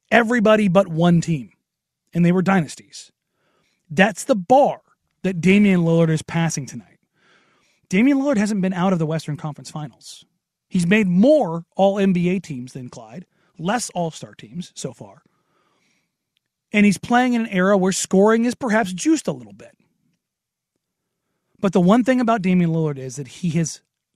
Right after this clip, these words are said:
been at the forefront of wanting to be a part of this organization. I have covered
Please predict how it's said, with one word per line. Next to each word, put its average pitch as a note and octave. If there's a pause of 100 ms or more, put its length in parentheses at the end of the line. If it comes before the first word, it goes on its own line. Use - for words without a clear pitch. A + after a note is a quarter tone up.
(160)
been D#3 (200)
at D#3+
the D3+
forefront - (600)
of E3+
wanting A3
to G3
be E3+
a D3
part E3
of C#3
this C#3
organization. B2 (140)
I D3
have D3+
covered F#3+